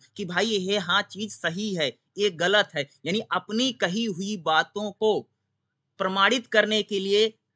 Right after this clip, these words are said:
या उसको बताऊं कि हाँ, ये बात बिल्कुल सही, उसके लिए जब मैं तर्क दूं, एग्जांपल दूं, उदाहरण दूं, या मैं कोई, कोई चीज बताऊं, ये को होते हैं तार्किक लेखन। यानी ऐसा लेखन जिसमें अगर आप देखेंगे, तर्क दिए गए हों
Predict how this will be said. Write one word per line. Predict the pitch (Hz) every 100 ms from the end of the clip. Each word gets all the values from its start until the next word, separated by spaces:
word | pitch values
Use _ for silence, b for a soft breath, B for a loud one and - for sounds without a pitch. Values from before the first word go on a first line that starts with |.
| -
या | 151 196
उसको | 202 190 220
बताऊं | 190 190 202 202
कि | 202
हाँ, | 190 196
ये | 196
बात | 180 175 170
बिल्कुल | 180 233 214
सही, | 196 208
उसके | 196 202
लिए | 190
जब | 185
मैं | 196
तर्क | 190 196 226 226
दूं, | 190 202 131 _ _ _
एग्जांपल | 175 156 185 196 202 262
दूं, | - 220 170 - _ _ -
उदाहरण | 175 185 202 240 226
दूं, | 226 180 b b
या | 147 196
मैं | 202
कोई, | 220 214 - _ _ _
कोई | 208
चीज | 196 - 254 226
बताऊं, | 214 208 190 135 - _ _ _ -
ये | 190
को | 202 - 220
होते | 190 226
हैं | 233
तार्किक | - 165 180 175 180
लेखन। | 175 147 156 135 - -
यानी | 196
ऐसा | 226 185 202 - 240
लेखन | 220 180 180 226 208
जिसमें | 190 185 180 202 240 254 _ _ _
अगर | 175 208
आप | 208 196
देखेंगे, | 190 196 214
तर्क | 226 - 220 220
दिए | 196 220 214
गए | 214 208
हों | 202 165